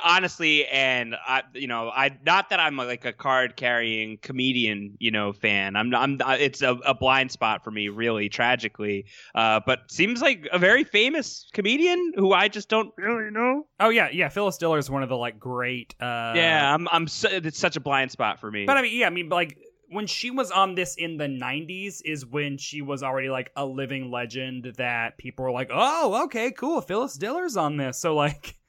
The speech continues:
Speaker 2: <laughs> no reason, 'cause she was already way too old for us at that time.
Speaker 1: Yeah. So, so what is she doing here on Boy Meets World? Like, did any, like, did this,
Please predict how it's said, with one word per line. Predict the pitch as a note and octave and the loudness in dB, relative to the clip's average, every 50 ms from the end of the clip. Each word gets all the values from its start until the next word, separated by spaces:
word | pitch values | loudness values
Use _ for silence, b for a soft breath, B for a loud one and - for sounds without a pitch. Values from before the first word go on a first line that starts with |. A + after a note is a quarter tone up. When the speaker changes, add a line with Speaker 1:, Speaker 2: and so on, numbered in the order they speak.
| _ _ _ _ | _ _ _ _
Speaker 2:
<laughs> | _ _ _ _ _ | _ _ _ _ _
no | - E3 F#3 F#3+ G3 | -4 2 4 4 6
reason, | F#3 D#3+ D#3+ D#3+ E3+ E3 D#3 D3+ C#3+ C#3 C3 C3 _ _ _ _ _ _ _ | 4 4 2 2 0 0 0 -2 -2 -2 -4 -6 _ _ _ _ _ _ _
'cause | - F3+ F3 F3 - - - | -2 -2 -2 -2 -6 -10 -12
she | - - - G#3 | -10 -6 -4 -2
was | G#3+ G3 F3+ | 0 2 4
already | E3+ D#3+ D#3 D3 | 4 4 4 2
way | C#3 C3 A#2 C#3+ C#3+ D3 | 0 -2 -2 0 0 0
too | C#3+ - C#3+ C#3 | -2 -4 -6 -4
old | B2+ C3 C3+ - - | -4 -4 -4 -6 -8
for | _ - C3 A#2+ - - | _ -6 -6 -6 -4 -4
us | C3 C#3+ B2 - - - - - - _ _ _ _ _ _ _ _ - | -2 -2 -2 -4 -6 -8 -10 -10 -14 _ _ _ _ _ _ _ _ -12
at | A2+ - | -10 -8
that | A2 G2 - - | -8 -8 -8 -8
time. | - - | -2 2
Speaker 1:
Yeah. | C#4+ D#4+ E4+ D4 E3+ C3 B2+ | 4 4 4 4 2 0 -2
So, | - - - A#3+ C4 B3 G3 G3+ | -6 -2 0 0 0 0 -2 -4
so | - - C#4 | 0 0 2
what | A#3 B3 D4 E4+ | 4 4 4 4
is | D#4 | 2
she | - D4 C#4 | 0 -2 0
doing | C#4 D#4 D4+ D4+ D4 C#4+ | 0 0 2 2 0 2
here | C4 C4 E4+ G4 G4 E4+ C#3+ B2 - _ - | 2 2 4 4 4 2 0 -2 -8 _ -2
on | E3 F#3+ G3+ | 0 0 2
Boy | E3+ G#3 A3 A3+ | 2 4 4 4
Meets | A#3 A#3 A#3 G#3+ - | 4 4 2 0 2
World? | G3 G#3+ B3 B3+ G#3 | 4 4 6 6 6
Like, | G3+ F3 - | 4 2 4
did | - F3+ E3 - | 2 2 2 2
any, | D3+ D3+ D#3+ G3 G#3+ | 2 2 2 2 0
like, | A3 - F#3 E3+ D#3+ - | 0 2 2 2 2 2
did | F3 E3 C3+ | -2 -2 0
this, | F3+ F#3+ F3+ | 0 0 0